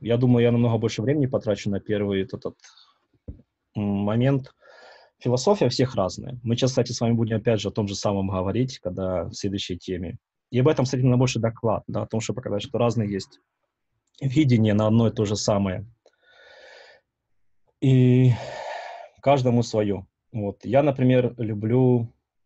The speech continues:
все делать проверки, if и Python явными. То есть, если вы там, например, как проверить, как щас часто делают, да? Если не пустая строка,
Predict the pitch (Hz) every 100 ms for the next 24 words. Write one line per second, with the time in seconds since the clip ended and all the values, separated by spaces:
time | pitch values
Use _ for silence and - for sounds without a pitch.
0 | _ _ _ _ _ _ - - _ -
1 | - 147 131 117 123 113 104 - - 110
2 | 110 135 - - 101 113 110 - 95 101
3 | 101 - 95 101 - 117 107 95 90 -
4 | - _ - 123 95 - - - _ _
5 | _ 110 135 131 113 117 117 110 104 98
6 | - - 110 156 151 170 - 113 131 117
7 | - 127 131 117 - 110 - 101 101 92
8 | 104 120 _ _ _ - 110 147 131 123
9 | 123 - 117 110 107 104 101 165 180